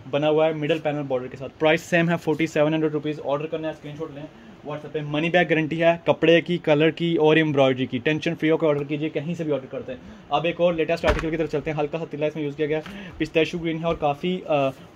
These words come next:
fresh, अ, कलर इसका look, अ, आ रही है, देख सकते हैं, बहुत मज़े का है।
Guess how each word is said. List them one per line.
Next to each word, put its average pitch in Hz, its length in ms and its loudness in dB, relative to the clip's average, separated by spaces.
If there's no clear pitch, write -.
fresh, 170 340 0
अ, 147 400 -6
कलर 151 200 -4
इसका 156 200 -4
look, 147 200 -4
अ, 147 120 -6
आ 139 200 2
रही 143 100 0
है, 147 120 0
देख 139 100 0
सकते 131 240 -16
हैं, 120 180 -14
बहुत 156 300 2
मज़े 139 220 -2
का 135 100 -4
है। 117 80 -6